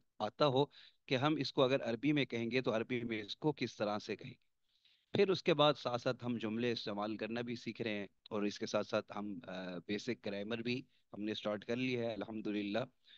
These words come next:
और इंशाल्लाह इसको हम मज़ीद आगे लेकर जाएंगे कि इस ग्रामर को मज़ीद किस तरह से हम आगे लेकर जा सकते हैं। तो अच्छा, हम अपना पिछला सबक जो हम हैं क़ब्ल अल बदइ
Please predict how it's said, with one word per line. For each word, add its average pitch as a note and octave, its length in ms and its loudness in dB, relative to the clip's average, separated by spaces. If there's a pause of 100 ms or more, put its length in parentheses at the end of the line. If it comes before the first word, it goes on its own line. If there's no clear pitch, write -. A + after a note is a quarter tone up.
(180)
और G#2+ 100 -4
इंशाल्लाह A2 320 0
इसको G#2+ 200 -4
हम A2+ 160 -2
मज़ीद A2 380 4
आगे A2 220 0
लेकर G2+ 280 0
जाएंगे G#2 380 0 (340)
कि A2+ 100 4
इस A2 160 0
ग्रामर G#2 360 0
को A#2 200 2
मज़ीद G#2+ 320 0
किस - 200 -6
तरह A2 120 0
से G#2+ 120 -4
हम B2 280 -2
आगे G2 200 -4
लेकर F2 260 -4
जा F2+ 120 -6
सकते - 300 -14
हैं। - 80 -20 (840)
तो - 200 -6
अच्छा, C3 340 0
हम D#3 160 4
अपना D#3 520 2 (420)
पिछला C3+ 320 6
सबक B2+ 320 6 (240)
जो A#2 100 8
हम A2+ 160 6
हैं C3+ 180 6
क़ब्ल D#3 300 10
अल B2+ 100 12
बदइ C3+ 480 10